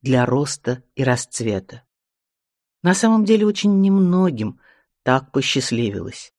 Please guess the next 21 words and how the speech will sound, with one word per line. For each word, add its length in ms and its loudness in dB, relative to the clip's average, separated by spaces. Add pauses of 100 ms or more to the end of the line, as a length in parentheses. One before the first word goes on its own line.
(600)
Мне 240 8
нет, 420 2 (540)
и 80 2
это 240 4
не 160 4
вина 260 2
наших 380 -4
родителей. 720 -2 (800)
Они 260 2
сами 460 -2
не 160 2
росли 540 0 (260)
в 100 0
нужном 380 4
окружении 840 0 (460)
и 80 0
не 140 6
представляли, 840 0
как 360 -4
его 140 -2
создать. 760 -6